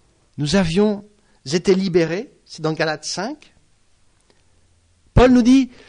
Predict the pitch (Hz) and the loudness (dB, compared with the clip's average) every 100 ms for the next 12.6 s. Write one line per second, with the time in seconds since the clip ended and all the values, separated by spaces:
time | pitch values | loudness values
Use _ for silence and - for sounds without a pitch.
0 | _ - - 247 240 - 226 220 202 214 | _ -8 0 0 2 4 4 4 6 6
1 | 277 311 285 277 - - 294 269 165 - | 6 6 6 4 2 0 -6 -6 -10 -8
2 | - 262 247 - 190 180 180 - - 247 | 0 0 0 -4 0 2 0 -4 2 2
3 | - 226 226 - 285 302 - _ _ _ | 4 2 2 0 0 -2 -8 _ _ _
4 | _ _ _ _ _ _ _ _ _ 131 | _ _ _ _ _ _ _ _ _ -2
5 | 143 - 190 147 139 143 - - 135 135 | 0 0 0 2 4 4 2 0 -2 -4
6 | _ _ _ _ _ _ _ _ _ _ | _ _ _ _ _ _ _ _ _ _
7 | _ _ - 147 143 151 202 - - _ | _ _ -2 0 2 0 0 -6 -18 _
8 | _ _ _ _ _ - 135 180 156 175 | _ _ _ _ _ -4 2 4 4 2
9 | 180 190 _ _ _ 107 101 - 202 208 | 0 -8 _ _ _ -12 -6 0 4 4
10 | 190 160 147 120 107 120 _ _ _ _ | 4 0 -8 -8 -10 -16 _ _ _ _
11 | - - 139 120 107 110 107 123 117 107 | -4 0 2 0 -2 -6 -12 -10 -10 -8
12 | - - 95 92 98 - | -10 -10 -10 -12 -16 -20